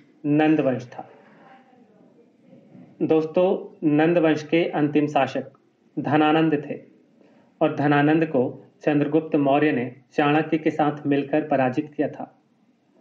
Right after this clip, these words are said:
और धनानंद के पराजित होने के साथ ही भारत में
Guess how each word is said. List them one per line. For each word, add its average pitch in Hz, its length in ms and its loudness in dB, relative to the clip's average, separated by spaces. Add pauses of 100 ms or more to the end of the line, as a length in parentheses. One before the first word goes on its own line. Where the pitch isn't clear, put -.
(1000)
और 165 560 0
धनानंद 156 480 2
के 175 120 2
पराजित 143 500 0
होने 151 180 2
के 156 120 -2
साथ 156 200 0
ही 127 260 -6 (1600)
भारत 147 400 0
में - 280 -2